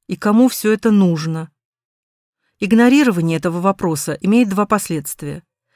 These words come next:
Во-первых, многие учащиеся с трудом извлекают из учебного процесса информацию. Во-вторых, если даже они что-то выучили, это имеет небольшое значение,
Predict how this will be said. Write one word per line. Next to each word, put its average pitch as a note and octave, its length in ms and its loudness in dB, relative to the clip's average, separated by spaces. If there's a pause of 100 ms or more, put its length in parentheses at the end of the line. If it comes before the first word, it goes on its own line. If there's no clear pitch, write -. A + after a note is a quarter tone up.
(220)
Во-первых, E3 640 -2 (260)
многие G#3+ 340 2
учащиеся G#3 840 -2 (240)
с - 120 -18
трудом G#3+ 440 2
извлекают F#3+ 560 -2
из F#3 100 -4
учебного F#3+ 460 -2
процесса F#3+ 480 -4
информацию. F#3+ 800 -4 (680)
Во-вторых, G#3 600 -2 (340)
если G3 220 -2
даже G3+ 280 0
они G3 180 2
что-то G3+ 300 -2
выучили, F3+ 600 0 (300)
это G3 240 -2
имеет A3 300 2
небольшое A#3 480 2
значение, D#3 640 -4